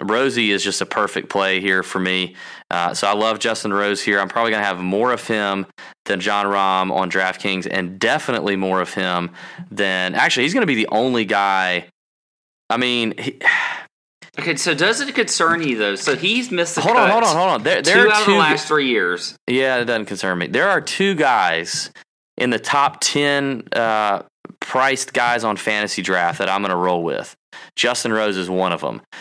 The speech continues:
Speaker 1: And, and on Fantasy Draft, you really gotta pick it because, you know, the pricing's a little tighter, so it's, it's tougher to get up there and get a Jon Rahm, a Ricky Fowler, a Justin Rose. Like,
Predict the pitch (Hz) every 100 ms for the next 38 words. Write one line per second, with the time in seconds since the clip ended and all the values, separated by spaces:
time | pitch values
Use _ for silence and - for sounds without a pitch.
0 | - 123 - 139 135 117 185 247 208 127
1 | 120 113 110 151 214 233 175 151 113 -
2 | 180 - - - 120 110 104 - - -
3 | - - 123 117 107 - 135 143 151 139
4 | 135 139 113 - 139 147 98 92 - -
5 | - - 120 143 - - 156 - - -
6 | 165 - 160 127 127 127 113 123 120 101
7 | 107 135 - 98 107 101 95 98 95 92
8 | 92 - 95 101 95 92 90 92 92 -
9 | 92 92 90 85